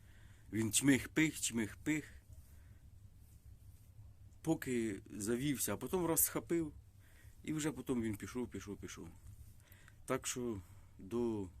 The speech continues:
того моменту, поки я його не запущу, більше відео включати не буду. Так, ну, в общем, друзі, запустився тільки що двигун. Запалення я змінив.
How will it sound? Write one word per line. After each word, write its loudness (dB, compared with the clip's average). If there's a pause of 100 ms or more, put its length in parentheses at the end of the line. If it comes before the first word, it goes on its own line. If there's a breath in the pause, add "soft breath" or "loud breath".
(140)
того 0
моменту, 0
поки -6
я 2
його 2
не -2
запущу, -6
більше -4
відео -4
включати -8
не -4
буду. -12 (3250 loud breath)
Так, 0
ну, 6
в 6
общем, 8
друзі, 6 (920 loud breath)
запустився 6
тільки 0
що 4
двигун. 4 (680 loud breath)
Запалення 8
я 6
змінив. 6